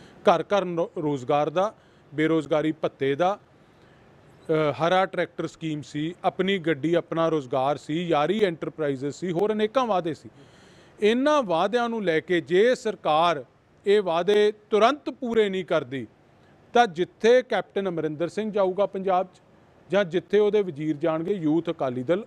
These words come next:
ਉਹਨਾਂ ਦਾ ਘਿਰਾਓ ਕਰੂਗਾ ਜਾ ਕੇ। ਤੇ ਇਹ ਮੈਨੀਫੈਸਟੋ ਦੀਆਂ ਕਾਪੀਆਂ ਉਹਨਾਂ ਨੂੰ ਦੇਵਾਂਗੇ ਵੀ ਇਹਨਾਂ ਮੈਨੀਫੈਸਟੋਜ਼ ਤੇ ਜਿਹੜੇ ਵਾਅਦੇ ਆ, ਉਹਦਾ ਜ਼ਿੰਮੇਵਾਰ ਕੌਣ ਹੈ।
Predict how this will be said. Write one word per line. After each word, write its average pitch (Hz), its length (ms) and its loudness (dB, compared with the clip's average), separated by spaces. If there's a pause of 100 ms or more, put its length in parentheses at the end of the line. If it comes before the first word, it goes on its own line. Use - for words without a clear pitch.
ਉਹਨਾਂ 160 200 -6
ਦਾ 170 100 -4 (100)
ਘਿਰਾਓ 135 220 0
ਕਰੂਗਾ 107 360 -14
ਜਾ 113 220 -18
ਕੇ। 143 60 -10
ਤੇ 196 240 -4
ਇਹ 233 240 6 (360)
ਮੈਨੀਫੈਸਟੋ 247 680 2
ਦੀਆਂ 254 200 -4
ਕਾਪੀਆਂ 214 380 -2
ਉਹਨਾਂ 220 220 -2
ਨੂੰ 214 120 -4
ਦੇਵਾਂਗੇ 175 380 0
ਵੀ 214 160 -2
ਇਹਨਾਂ 208 220 -2
ਮੈਨੀਫੈਸਟੋਜ਼ 180 640 -4
ਤੇ 190 120 -2
ਜਿਹੜੇ 175 200 -2
ਵਾਅਦੇ 160 340 0
ਆ, 170 40 0
ਉਹਦਾ 170 240 -2
ਜ਼ਿੰਮੇਵਾਰ 139 440 -4
ਕੌਣ 110 160 -14
ਹੈ। - 220 -20